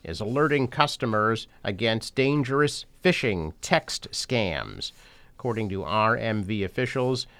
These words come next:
the organization never sends requests for personal information via text. Any communication from the registry would be after a customer requests it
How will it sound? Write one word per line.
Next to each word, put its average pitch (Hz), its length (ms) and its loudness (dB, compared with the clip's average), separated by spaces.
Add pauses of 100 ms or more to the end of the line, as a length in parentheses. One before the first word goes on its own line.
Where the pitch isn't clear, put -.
(140)
the 92 160 -2
organization 107 1000 -2
never 104 760 2
sends 107 480 -2
requests 104 680 0
for 113 140 -4
personal 123 560 0
information 107 640 -2
via 110 260 0
text. - 720 -2 (380)
Any 127 260 2
communication 139 800 2
from 151 260 4
the 139 80 0
registry 156 720 4 (320)
would 139 160 0
be 135 220 2
after 143 500 2
a 98 60 0
customer 123 560 2
requests 175 600 2
it 87 200 2